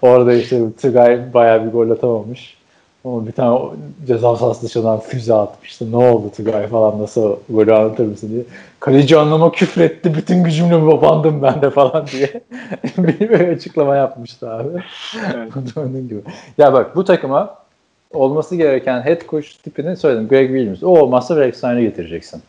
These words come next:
Speaker 1: Yani bu takıma tecrübeli, yıldızları idare edebilecek, Odell Beckham'ın böyle işte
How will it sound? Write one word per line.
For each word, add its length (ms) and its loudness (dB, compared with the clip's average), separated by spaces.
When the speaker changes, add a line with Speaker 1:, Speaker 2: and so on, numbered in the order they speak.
Speaker 1:
Yani 380 0
bu 180 2
takıma 420 0
tecrübeli, 760 2
yıldızları 640 2
idare 520 4
edebilecek, 800 -2
Odell 360 4
Beckham'ın 480 -2
böyle 420 4
işte 320 -6